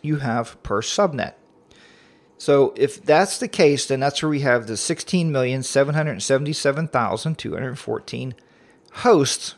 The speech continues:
for our subnet. Now, if that sounds unmanageable to you, well, then congratulations. You've, you've won this part of the podcast because it's very, very unmanageable to have that ma-, I did. I used to have that many, and I know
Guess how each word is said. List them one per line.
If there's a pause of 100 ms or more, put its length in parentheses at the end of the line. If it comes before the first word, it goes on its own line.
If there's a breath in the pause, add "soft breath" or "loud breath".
for
our
subnet. (420)
Now, (840)
if
that
sounds
unmanageable
to
you,
well,
then
congratulations.
You've, (400 loud breath)
you've
won
this
part
of
the
podcast (500 loud breath)
because
it's
very,
very
unmanageable
to
have
that
ma-,
I
did.
I
used
to
have
that
many,
and
I
know